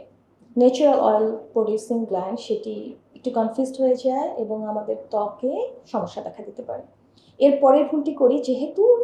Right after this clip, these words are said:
বর্ষাকাল, আবহাওয়ার সাথে সাথে ময়শ্চারাইজারটাকে হয়তো স্কিপ করি, ভাবি যে ময়শ্চারাইজার ব্যবহার করতে হবে না, করলে আমি ঘেমে যাব, কিন্তু প্রত্যেকের ত্বকের ধরন অনুযায়ী একটা হাইড্রেশন জরুরি এবং সেই অনুযায়ী তাকে ময়শ্চারাইজারটি ব্যবহার করতে হবে।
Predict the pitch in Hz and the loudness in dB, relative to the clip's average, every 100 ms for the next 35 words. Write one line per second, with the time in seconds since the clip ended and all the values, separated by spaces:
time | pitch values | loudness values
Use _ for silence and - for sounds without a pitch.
0 | 381 240 233 - 294 269 185 - - 220 | -2 -2 -4 -4 -4 -4 -4 -6 -8 -6
1 | 214 254 285 320 - 349 330 330 427 _ | -2 -2 -2 -4 -4 -6 -6 -8 -14 _
2 | _ _ 247 254 - 349 349 381 370 339 | _ _ 2 2 2 -2 -2 -4 -6 -6
3 | 330 392 - - 262 262 - 190 - 240 | -2 -2 -4 -4 -4 -4 -8 -10 -12 -10
4 | 233 240 277 208 202 226 220 226 226 254 | -6 -2 0 0 -2 -6 -6 -4 -2 -2
5 | 269 277 302 285 359 294 247 247 226 254 | -4 -4 -2 -2 0 6 6 4 0 2
6 | 254 - - - - _ _ 302 285 349 | 2 0 -4 -8 -18 _ _ -4 -2 -4
7 | - 359 359 - 285 196 - 247 262 262 | -6 -6 -4 0 0 0 -2 -2 2 4
8 | 269 269 262 254 208 220 - 262 262 277 | 2 0 -4 -4 -6 -6 -4 -2 0 -2
9 | 285 392 294 294 302 302 302 294 285 403 | -2 -2 -2 -4 -4 -6 -2 -2 0 -2
10 | 427 233 247 185 240 226 - - 254 196 | -2 -6 -8 -8 -8 -10 -10 -10 -6 -6
11 | - - - 220 226 | -8 -18 -18 -16 -16